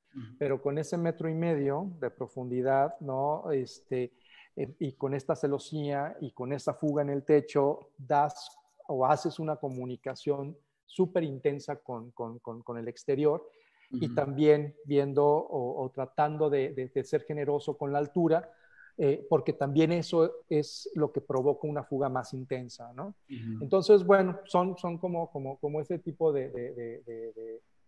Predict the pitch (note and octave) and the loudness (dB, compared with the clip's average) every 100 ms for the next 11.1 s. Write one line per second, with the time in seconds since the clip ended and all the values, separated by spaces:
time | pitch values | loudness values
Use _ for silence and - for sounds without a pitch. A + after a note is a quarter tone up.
0 | _ _ _ - C#3 C#3 C#3 D3 D#3 D3 | _ _ _ -14 -8 -4 2 2 2 0
1 | C3+ C3 C#3 D3 C#3 B2 A#2 C#3 C3 C#3+ | 0 0 -2 -2 -4 -2 -2 -4 -2 0
2 | C#3 C#3 C#3 - - _ _ _ _ - | 0 -2 -8 -12 -18 _ _ _ _ -6
3 | C#3 D3 D3 D3 C3+ A#2+ A#2 B2 B2 A2 | -2 -2 -2 -4 -4 -6 -6 -6 -6 -8
4 | _ _ _ - C3 B2+ C3 C3 C3 C#3+ | _ _ _ -10 -8 -4 -2 -2 -4 -6
5 | C#3 C#3 C3 - C3+ D#3 D3 C#3+ - _ | -6 -8 -10 -10 -10 -6 -4 -6 -8 _
6 | _ _ _ _ _ _ _ _ _ _ | _ _ _ _ _ _ _ _ _ _
7 | _ _ _ _ _ _ _ E3 F3 F3+ | _ _ _ _ _ _ _ 0 4 6
8 | G3+ G#3 G3 G3+ F#3+ E3 E3 - D#3 C3+ | 6 6 4 6 6 6 4 4 4 4
9 | - - _ - C#3 C#3+ D3+ E3+ F3+ F#3 | 0 -14 _ -6 -4 -4 0 4 2 0
10 | - _ _ E3 C#3+ C#3 C3+ C3 _ D3 | -16 _ _ -8 -6 -6 -8 -10 _ -2
11 | C3 | -2